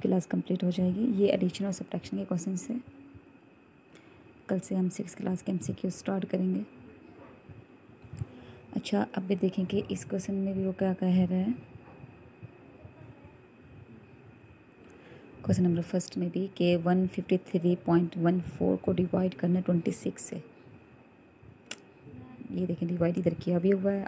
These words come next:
आप लोगों ने इधर से देख लेना, just simple divide कर लेना है। ओके,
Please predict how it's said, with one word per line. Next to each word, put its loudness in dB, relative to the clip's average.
आप 0
लोगों 4
ने 4
इधर -2
से -4
देख -2
लेना, 0
just -2
simple -2
divide 0
कर -4
लेना -4
है। -10
ओके, 2